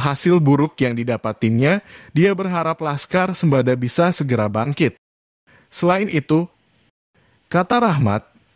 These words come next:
manajemen juga mulai berdiskusi perihal rencana P S S Sleman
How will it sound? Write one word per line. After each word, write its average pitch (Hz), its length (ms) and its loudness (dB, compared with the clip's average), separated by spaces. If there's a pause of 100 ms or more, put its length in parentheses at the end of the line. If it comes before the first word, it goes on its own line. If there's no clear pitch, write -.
(720)
manajemen 175 640 2
juga 151 240 2
mulai 151 400 2
berdiskusi 139 720 0
perihal 110 480 -2
rencana 110 640 -4
P 110 80 -2
S 95 320 -6
S 101 320 -6
Sleman 104 400 0